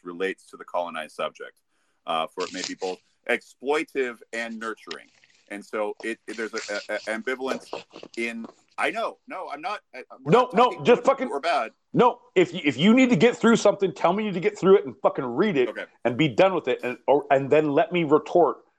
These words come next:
Speaker 2: and then, but don't stop in the middle and, like, m-, watch my reactions, 'cause I got shit to say. Mockery of your colonial fucking discourse theory, John.
Speaker 1: All right, I will,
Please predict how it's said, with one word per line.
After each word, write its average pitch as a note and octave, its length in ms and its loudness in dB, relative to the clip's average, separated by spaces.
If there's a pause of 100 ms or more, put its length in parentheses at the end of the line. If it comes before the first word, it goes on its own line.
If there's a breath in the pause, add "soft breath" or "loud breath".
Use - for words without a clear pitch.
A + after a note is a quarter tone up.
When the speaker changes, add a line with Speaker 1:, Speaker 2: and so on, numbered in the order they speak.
(160)
Speaker 2:
and A#2+ 240 -8
then, D#3+ 320 2
but G#2 240 -6
don't - 240 0
stop - 380 -2
in D3 60 -10
the D#3 80 0
middle D3+ 340 4
and, A2 180 -8 (220)
like, A#2 240 2
m-, A#2 280 -8 (240)
watch B2+ 480 0
my C3+ 400 2 (160)
reactions, A#2+ 640 -2
'cause A2 160 -2
I B2 100 6
got - 200 0
shit - 260 -6
to G2 100 -2
say. - 540 0 (220 soft breath)
Mockery C#3 1040 -2
of F3+ 160 0
your G2+ 120 -4
colonial A#2+ 840 2 (300 loud breath)
fucking G#2 320 -2
discourse A2+ 480 -2
theory, G2 400 0 (120)
John. F#2 460 -2 (120)
Speaker 1:
All G2 80 -4
right, F2+ 120 -6
I F2 100 -10
will, F#2 100 -12